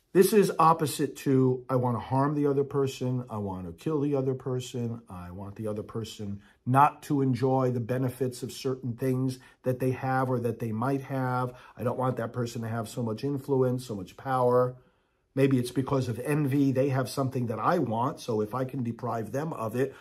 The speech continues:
I can get it. Evil intentions of the heart. This is what the Lord means when he says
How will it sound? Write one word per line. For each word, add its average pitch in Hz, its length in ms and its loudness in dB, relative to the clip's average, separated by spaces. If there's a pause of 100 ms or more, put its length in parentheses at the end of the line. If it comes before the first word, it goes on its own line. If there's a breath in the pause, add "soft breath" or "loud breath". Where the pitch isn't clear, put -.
(140 loud breath)
I 170 160 12
can 156 240 0
get 240 220 10
it. - 200 -6 (1160)
Evil 202 380 6
intentions 180 680 -4
of 147 160 -4
the 151 120 -4
heart. 202 280 0
This - 180 -8
is 156 140 -10
what 165 160 -6
the 170 80 -4
Lord 165 320 -2
means 165 360 -4 (320 soft breath)
when 139 120 0
he 147 80 2
says 143 300 0